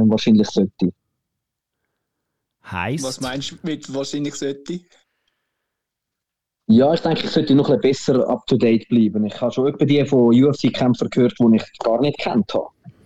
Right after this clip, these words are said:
Speaker 3: Ja.
Speaker 2: Gut, das ist heute schnell, das passiert heute schneller mal, oder, mit einem Event jede Woche, dass man dann irgendwann, also ich, ich meine, ich würde auch sagen, ich habe vor fünf Jahren absolut jeden kennt mit,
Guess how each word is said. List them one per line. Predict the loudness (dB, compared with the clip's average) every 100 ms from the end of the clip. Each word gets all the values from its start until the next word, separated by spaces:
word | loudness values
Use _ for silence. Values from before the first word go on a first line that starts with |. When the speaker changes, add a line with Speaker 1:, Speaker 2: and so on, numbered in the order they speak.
| _ _ _ _ _ _
Speaker 3:
Ja. | -14 -14 _ _ -20 -20 -20 -4
Speaker 2:
Gut, | -2 -2
das | -4
ist | 0
heute | 0 0
schnell, | -6 -6
das | -8 -8
passiert | -8 -6 -6 -6
heute | -6
schneller | -6 -4 -2
mal, | -2 -2
oder, | -4
mit | -6 -4
einem | -4 -2
Event | -2 -2 -4
jede | -4 -6 -6
Woche, | -6 -6 -6
dass | -6
man | -6 -4
dann | -6
irgendwann, | -6 -6 -6 -6 -8 -10 -10
also | -10
ich, | -10
ich | -8
meine, | -6 -4
ich |
würde | -2 -4
auch |
sagen, | -4 -8
ich | -8
habe | -8
vor | -4 -4
fünf | -4
Jahren | -4
absolut | -8 -8 -10 -8
jeden | -8 -8 -8
kennt | -8 -6 -6 -6
mit, | -8 -10